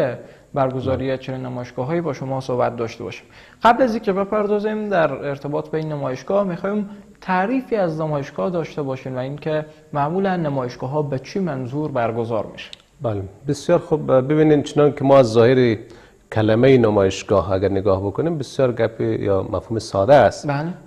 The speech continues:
Speaker 2: نمایش گاه، یعنی نمایش، جایی که ما چیزی به نمایش می‌گذاریم، گاه هم مکان است. یعنی یک، اه، اصطلاحاً نمایشگاه به یک، اه، فرایندی یا به یک برنامه‌ای گفته می‌شه که در طی یک مکان مشخص و زمان مشخص اطلاعات و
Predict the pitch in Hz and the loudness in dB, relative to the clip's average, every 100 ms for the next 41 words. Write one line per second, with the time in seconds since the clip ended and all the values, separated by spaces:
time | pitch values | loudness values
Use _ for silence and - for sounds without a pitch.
0 | 120 113 117 120 160 - - - 117 117 | -2 2 4 4 0 -4 -12 -12 0 2
1 | 90 104 113 110 107 120 131 - 135 135 | 2 0 2 2 4 4 2 2 2 2
2 | 127 110 - 131 107 101 98 117 165 160 | 0 -2 -2 -2 0 0 -2 -2 -4 -4
3 | 160 175 165 113 123 139 147 139 104 95 | -2 -2 -4 0 2 2 0 0 0 0
4 | 120 101 92 90 - - - - _ 151 | 0 0 -2 -6 -16 -20 -20 -20 _ 0
5 | 165 156 147 156 120 117 107 - - - | 4 2 2 -2 2 4 4 0 -4 0
6 | 120 117 110 139 131 117 107 107 104 - | 6 6 6 4 4 2 2 2 2 0
7 | - 131 110 101 98 95 - - - _ | 0 4 4 2 0 0 -4 -18 -20 _
8 | _ _ 107 104 104 107 104 107 131 127 | _ _ -2 -2 -2 0 2 4 6 4
9 | 110 101 95 95 92 95 95 98 107 156 | 2 0 0 0 0 2 2 2 2 2
10 | 151 139 131 120 - 110 104 98 98 - | 2 -4 -2 -2 -2 -6 -4 -2 -2 -2
11 | 120 113 107 95 - 135 156 151 151 139 | -4 -2 0 0 2 4 4 2 2 0
12 | - 139 139 - 107 101 101 135 151 147 | 2 -2 0 -2 0 2 2 2 0 -2
13 | - 143 - 139 - - - - - _ | -2 -4 -2 -4 -4 -18 -20 -20 -20 _
14 | - 120 - 110 104 104 123 139 139 113 | -4 -4 -2 0 2 4 6 6 4 0
15 | 101 95 | 4 4